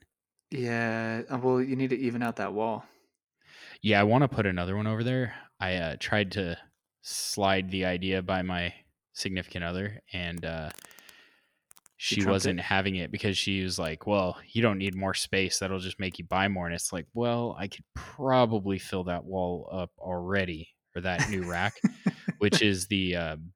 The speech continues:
Speaker 2: barrel. If you guys have been on any of our lives or watched any of our TikTok videos, you'll know which one I'm talking about. It's, it kinda looks like it's made with barrel staves, and it holds, like, eighteen bottles.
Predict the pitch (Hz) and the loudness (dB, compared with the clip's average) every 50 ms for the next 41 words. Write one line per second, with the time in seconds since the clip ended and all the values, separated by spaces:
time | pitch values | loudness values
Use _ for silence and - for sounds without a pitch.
0 | _ _ - 90 82 90 92 98 98 98 98 95 95 - - - - 98 98 - | _ _ -6 -4 -2 0 0 2 2 2 2 0 -4 -6 -12 -10 -8 -8 -6 -2
1 | - 113 123 120 107 104 95 95 101 98 98 98 95 95 95 95 95 90 90 87 | 4 8 8 8 8 6 2 0 2 2 2 0 0 0 -2 -2 -2 -2 -4 -4
2 | 87 85 90 90 90 92 92 90 87 92 92 90 85 - - - 95 92 92 92 | -4 -4 -2 -2 0 0 0 -2 -2 -4 -4 -6 -6 -10 -12 -8 -4 -4 -2 -2
3 | - - - 98 95 92 92 90 85 85 82 - _ _ - - - 107 - - | -2 -4 -4 -2 -2 -2 -2 -2 -2 -4 -4 -8 _ _ -8 -2 -2 -2 -2 0
4 | 101 95 90 82 - 98 95 95 92 92 92 90 90 95 92 90 92 90 87 87 | 0 0 -2 -2 -2 -4 -2 -2 -2 -2 -2 -2 -4 -4 -4 -4 -4 -4 -6 -6
5 | - - - 92 87 85 82 85 - - 95 92 95 - - 95 90 90 90 92 | -6 -8 -8 -8 -10 -8 -10 -10 -8 -6 -6 -6 -6 -8 -8 -8 -6 -6 -6 -6
6 | 90 90 - - - - - _ _ _ _ _ _ - 92 - - - - 139 | -8 -6 -6 -8 -8 -8 -10 _ _ _ _ _ _ -10 -10 -8 -2 2 4 4
7 | 135 127 123 113 - - - 107 101 87 - - 117 110 - 127 120 120 113 104 | 6 6 4 4 2 2 2 2 0 0 -2 -4 -2 0 2 4 4 6 4 2
8 | 92 - 98 92 92 90 - - - 85 80 85 - - _ _ - - _ - | 0 0 0 0 0 -2 -2 -4 -6 -6 -8 -8 -12 -14 _ _ -20 -20 _ -20
9 | - _ _ _ - 117 131 139 113 135 147 131 113 107 - 104 95 90 92 95 | -20 _ _ _ 2 4 4 4 6 6 6 6 4 2 0 0 0 0 0 -2
10 | 95 - - 101 92 87 95 101 104 - 76 - - - - | -2 -4 -4 -6 -4 0 0 2 2 0 -2 -6 -10 -14 -14